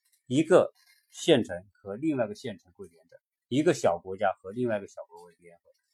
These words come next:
那么互相在文化、在观念上就开始互相吸-，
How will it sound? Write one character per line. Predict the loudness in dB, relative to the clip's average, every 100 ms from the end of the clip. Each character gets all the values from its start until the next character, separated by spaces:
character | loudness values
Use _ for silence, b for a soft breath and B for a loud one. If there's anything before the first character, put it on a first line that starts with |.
| -6
那 | -4
么 | -2
互 | -6 -6 -6
相 | -2 -4 -2
在 | -2 -2
文 | -4 -10 -8 -4
化、 | -4 -4
在 | -6
观 | -4 -6 -6
念 | -10
上 | -14 -18
就 | -20
开 | -6 -2 -2
始 | -4 _
互 | _ -14 -12
相 | -8 -10 -10
吸-， | -16 -20